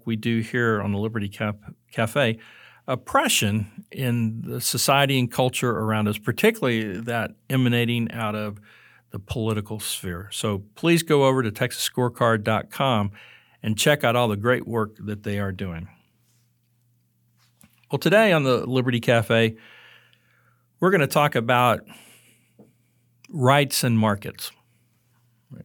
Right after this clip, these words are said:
th-, that and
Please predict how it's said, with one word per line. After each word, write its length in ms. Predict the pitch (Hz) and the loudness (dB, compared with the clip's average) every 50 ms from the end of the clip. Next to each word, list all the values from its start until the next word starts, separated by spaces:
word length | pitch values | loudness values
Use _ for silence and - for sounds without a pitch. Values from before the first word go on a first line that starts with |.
| _ _ - - - - _ _ | _ _ -20 -20 -20 -20 _ _
th-, 220 | - 123 113 - - 123 123 127 123 135 139 - | -10 -10 -8 -8 -10 -12 -14 -14 -16 -18 -8 -2
that 340 | 135 131 127 123 117 107 - _ _ _ - - - _ _ _ _ _ _ _ _ _ _ _ _ _ _ _ _ _ _ _ | 0 2 2 2 2 -2 -4 _ _ _ -20 -20 -20 _ _ _ _ _ _ _ _ _ _ _ _ _ _ _ _ _ _ _
and 480 | - 135 127 123 117 110 107 104 104 - | -4 -2 0 0 0 -2 -2 -4 -10 -18